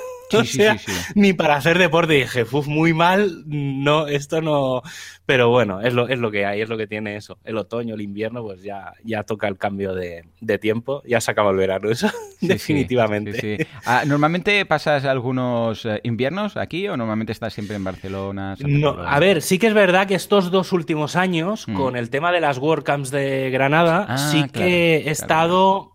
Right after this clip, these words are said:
Speaker 2: a ver, no, no he estado mucho tiempo, he estado normalmente un par de semanas, pero como más o menos se han hecho por la misma época, pues se hacían sobre el último fin de semana de noviembre,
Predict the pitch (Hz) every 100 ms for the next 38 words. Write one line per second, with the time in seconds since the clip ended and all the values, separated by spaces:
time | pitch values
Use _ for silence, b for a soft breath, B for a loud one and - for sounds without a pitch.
0 | - - 139 151 117 110 131 117 117 117
1 | 135 135 131 143 139 127 117 143 147 131
2 | 123 120 120 117 113 110 113 113 113 110
3 | 110 107 110 131 147 147 - 127 117 113
4 | 107 120 117 120 131 190 202 196 202 180
5 | - 165 175 175 185 175 170 165 165 165
6 | 156 160 156 147 170 160 151 151 143 123
7 | 113 147 156 156 151 147 - B B B
8 | - - 143 131 131 131 151 156 156 135
9 | 151 147 139 147 139 139 139 135 131 127
10 | 139 165 151 170